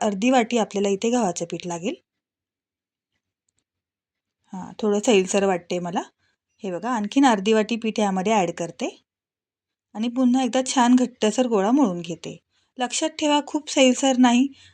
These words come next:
आणि खूप घट्ट नाही, मीडियम असं पीठ आपल्याला मळून घ्यायचं आहे. हे बघा, अशा पद्धतीने छान गोळा मळून झालेला आहे. आता लगेचच आपण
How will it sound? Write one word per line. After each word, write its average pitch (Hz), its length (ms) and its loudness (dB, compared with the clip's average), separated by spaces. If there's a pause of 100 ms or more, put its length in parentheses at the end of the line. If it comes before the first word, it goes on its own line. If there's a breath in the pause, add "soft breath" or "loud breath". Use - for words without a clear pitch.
(120 loud breath)
आणि 247 180 -4
खूप 269 240 -4
घट्ट 226 280 -2
नाही, 165 240 -4 (480)
मीडियम 240 360 -6
असं 254 200 -2
पीठ 240 220 -2
आपल्याला 233 300 -2
मळून 202 260 0
घ्यायचं 175 360 -8
आहे. 196 240 -8
हे 185 180 -4
बघा, 165 240 -8 (160)
अशा 190 240 -8
पद्धतीने 175 500 -6
छान 214 280 -2
गोळा 196 260 0
मळून 196 300 -2
झालेला 175 380 -6
आहे. 190 140 -8 (2000)
आता 208 180 -6
लगेचच 254 460 -2
आपण 262 300 2